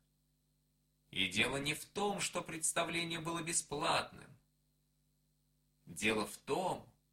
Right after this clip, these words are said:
что оно было необычным. Конечно, не все номера удалось показать.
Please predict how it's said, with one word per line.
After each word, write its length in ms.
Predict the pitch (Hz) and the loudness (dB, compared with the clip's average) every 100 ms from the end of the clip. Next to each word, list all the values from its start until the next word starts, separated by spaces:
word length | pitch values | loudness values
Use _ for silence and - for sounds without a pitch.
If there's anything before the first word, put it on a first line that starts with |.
| _ _ _ | _ _ _
что 480 | - - - 113 113 | -8 -6 -2 0 0
оно 400 | 117 113 131 165 | -2 -2 0 0
было 640 | 160 143 160 151 147 139 - _ _ _ _ _ | 0 0 0 0 -2 -4 -10 _ _ _ _ _
необычным. 960 | - 107 139 156 151 175 151 - - - - - _ _ _ _ _ _ _ _ _ _ _ _ _ _ - | -8 0 4 4 2 -4 -2 -4 -4 -8 -16 -20 _ _ _ _ _ _ _ _ _ _ _ _ _ _ -10
Конечно, 960 | 87 90 95 113 233 - 156 156 151 - _ _ _ _ - | -6 -4 0 4 4 4 2 0 -2 -6 _ _ _ _ -8
не 200 | 101 107 | -2 0
все 400 | - - 233 220 | 0 0 2 2
номера 380 | 160 147 135 | 2 4 4
удалось 340 | 113 135 143 110 | 4 4 2 0
показать. 680 | 127 - 147 147 101 - | -2 -2 0 2 0 0